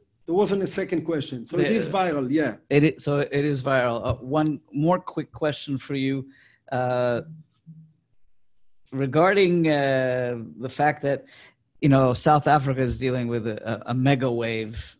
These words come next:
Speaker 2: Uh, right now, yesterday, the statistics said thirty-two thousand seven hundred cases,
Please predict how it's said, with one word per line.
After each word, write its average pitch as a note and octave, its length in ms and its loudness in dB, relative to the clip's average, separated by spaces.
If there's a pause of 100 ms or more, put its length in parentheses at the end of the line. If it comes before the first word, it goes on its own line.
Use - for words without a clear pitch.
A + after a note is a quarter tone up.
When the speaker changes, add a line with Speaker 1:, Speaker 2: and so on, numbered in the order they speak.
Speaker 2:
Uh, A#2+ 640 -4
right B2+ 200 -2
now, C3+ 300 2
yesterday, C3+ 800 0
the B2+ 120 -4
statistics C3+ 580 -6
said C#3 220 -2
thirty-two D3 400 -2
thousand C#3 420 0
seven C3+ 340 0
hundred B2+ 400 0
cases, C#3 680 -2